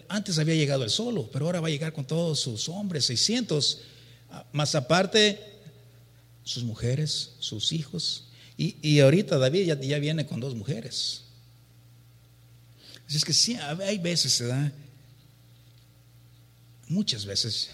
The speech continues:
<laughs> que empezamos a razon-, a razonar con, en, en nuestra propia prudencia, no en la prudencia de Dios. Y tomamos decisiones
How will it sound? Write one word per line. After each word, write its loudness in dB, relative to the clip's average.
<laughs> -12
que -6
empezamos -2
a -2
razon-, -4
a -6
razonar -2
con, -6
en, -8
en -10
nuestra -4
propia -4
prudencia, -8
no 0
en -2
la -6
prudencia -4
de -6
Dios. -8
Y -6
tomamos -4
decisiones -6